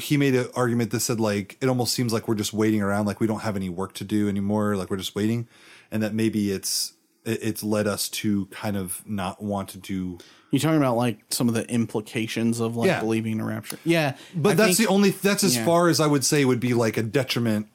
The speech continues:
Speaker 2: I think
Speaker 1: to
Speaker 2: even if
Speaker 1: believing or not
Speaker 2: yeah,
Speaker 1: believing.
Speaker 2: even if you, we, none of us know.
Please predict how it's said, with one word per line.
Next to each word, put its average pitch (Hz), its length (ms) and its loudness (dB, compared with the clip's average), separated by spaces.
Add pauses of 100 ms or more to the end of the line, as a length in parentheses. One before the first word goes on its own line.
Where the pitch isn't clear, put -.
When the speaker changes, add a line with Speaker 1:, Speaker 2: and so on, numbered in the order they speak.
Speaker 2:
I 127 80 -2
think 190 280 2
Speaker 1:
to - 100 0
Speaker 2:
even - 140 4
if 147 40 4
Speaker 1:
believing 110 260 2
or 104 60 0
not 107 320 0
Speaker 2:
yeah, 113 140 2
Speaker 1:
believing. 95 240 -6 (100)
Speaker 2:
even 160 300 2
if 165 180 0
you, 131 560 4 (380)
we, 143 300 0
none 139 280 -2
of 143 80 0
us 135 160 -2
know. 85 360 -4